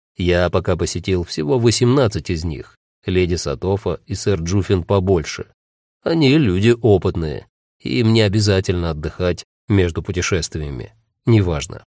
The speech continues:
Главное, все, что мы с ними видели, необычно, удивительно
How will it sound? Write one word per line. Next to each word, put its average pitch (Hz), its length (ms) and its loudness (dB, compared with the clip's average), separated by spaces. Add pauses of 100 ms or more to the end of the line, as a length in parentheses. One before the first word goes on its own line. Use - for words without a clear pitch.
(220)
Главное, 80 720 0
все, 185 280 0
что 160 220 0
мы 107 220 4
с - 140 0
ними 95 320 4
видели, 117 600 2 (300)
необычно, 110 840 0 (160)
удивительно 110 840 -2